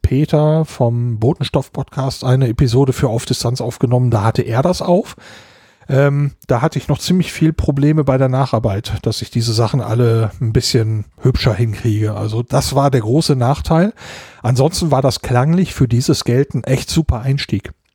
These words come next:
Das muss man sagen. Also, ähm,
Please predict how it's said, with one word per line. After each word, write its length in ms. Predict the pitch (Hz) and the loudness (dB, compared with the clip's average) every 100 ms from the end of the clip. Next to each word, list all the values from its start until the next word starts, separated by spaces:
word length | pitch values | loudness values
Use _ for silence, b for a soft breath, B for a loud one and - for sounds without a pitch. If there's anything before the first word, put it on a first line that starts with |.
| - | -8
Das 380 | - 110 - - | -2 0 -2 -4
muss 220 | 110 117 | -6 -4
man 180 | 120 117 | 0 2
sagen. 380 | 113 123 117 104 | 2 2 0 -4
Also, 400 | 107 104 104 113 B B B B B B B B | -4 -4 -4 -6 B B B B B B B B
ähm, 460 | 113 117 113 117 | 2 2 0 -2